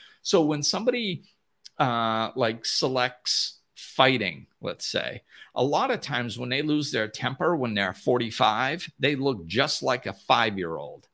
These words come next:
losing their temper. If you watch them, if you, like, disconnect from the energy, like, of course, which is easier if they're not arguing with you, <laughs> flipping crap on you. <laughs> If they're flipping crap on somebody else and you can just be the observer and you just watch,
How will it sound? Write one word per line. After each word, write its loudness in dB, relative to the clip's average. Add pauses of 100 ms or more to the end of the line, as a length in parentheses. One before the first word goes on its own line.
(120)
losing -2
their -6
temper. -6 (880)
If 0
you 2
watch 2
them, -8
if -8
you, -2
like, 4
disconnect -2 (240)
from -4
the -2
energy, 0 (360)
like, 0 (100)
of -14
course, 0
which -4
is -6
easier -2
if -8
they're -4
not -2
arguing -2
with -8
you, -4 (280)
<laughs> 4
flipping -6
crap 0
on -6
you. -2 (320)
<laughs> -14
If -4
they're 6
flipping 2
crap 6
on 0
somebody 2
else 6
and -4
you -2
can -4
just -2
be -2
the -2
observer -2
and -4
you -6
just -6
watch, -2